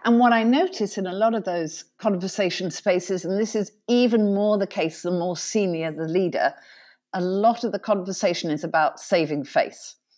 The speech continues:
It's about making sure I come through this looking good. And that is a barrier to good decision making and to moving forward. So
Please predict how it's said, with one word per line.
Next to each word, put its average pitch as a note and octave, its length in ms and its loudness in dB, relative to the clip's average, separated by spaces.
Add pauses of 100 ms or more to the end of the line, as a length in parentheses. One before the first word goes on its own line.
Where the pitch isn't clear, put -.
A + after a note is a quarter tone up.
(180)
It's - 140 -8
about - 200 2
making G3 360 0
sure E3 260 2
I D#3 100 4
come G3 300 -4
through D#3+ 260 0
this C#3 280 -2
looking D3 380 0
good. B2+ 320 0 (760)
And F#3 220 0
that A3+ 220 0 (140)
is F#3+ 180 0
a F3 140 -2 (260)
barrier F#3 600 2 (280)
to E3 120 -4
good E3+ 400 -2
decision E3 480 -4
making C3+ 300 -4
and C#3 160 -4
to D3+ 80 -8
moving D#3 480 -4
forward. C#3 480 -4 (360)
So - 220 -2